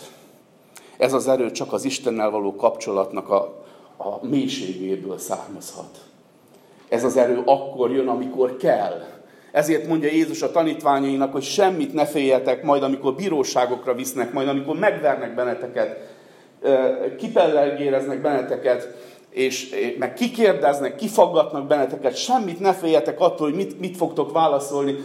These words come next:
mert a Szentlélek abban az órában megadja nektek, hogy mit mondjatok. A Szentlélek abban a pillanatban megadja az erőt,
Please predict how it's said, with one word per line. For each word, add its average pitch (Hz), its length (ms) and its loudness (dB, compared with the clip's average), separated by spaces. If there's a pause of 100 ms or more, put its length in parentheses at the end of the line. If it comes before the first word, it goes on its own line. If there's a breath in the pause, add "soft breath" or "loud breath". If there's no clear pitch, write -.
mert 147 180 0
a - 40 -6
Szentlélek 139 540 -2
abban 139 220 0
az 127 160 -2
órában 120 440 -4
megadja 98 380 -10
nektek, 92 320 -14
hogy 95 120 -10
mit 101 180 -12
mondjatok. 92 460 -16 (500 loud breath)
A 151 80 0
Szentlélek 151 520 0
abban 160 240 0
a 131 100 -2
pillanatban 160 500 -4
megadja 113 420 -2
az 117 120 -2
erőt, 120 500 0